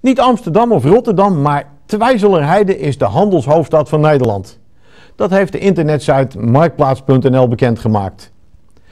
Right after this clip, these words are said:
De handelssite maakte een analyse van online handelsactiviteiten in de Nederlandse gemeenten.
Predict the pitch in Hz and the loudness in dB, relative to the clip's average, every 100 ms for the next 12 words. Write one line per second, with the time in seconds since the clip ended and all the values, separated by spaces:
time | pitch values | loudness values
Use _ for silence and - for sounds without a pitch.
0 | - - 185 180 240 220 - 139 143 - | -20 -8 -2 0 2 0 0 0 -2 -2
1 | 151 160 156 151 156 135 127 214 190 147 | -4 -4 -4 -4 0 2 2 2 0 -2
2 | 143 202 190 156 147 120 160 139 135 131 | 0 2 2 2 0 0 0 0 -2 -4
3 | 135 120 127 135 139 143 139 - - - | -4 -4 -2 0 0 -4 -8 -12 -20 -8
4 | 156 135 135 180 160 156 147 143 151 156 | -2 0 2 2 0 0 0 -2 0 0
5 | 127 107 101 | 0 -4 -10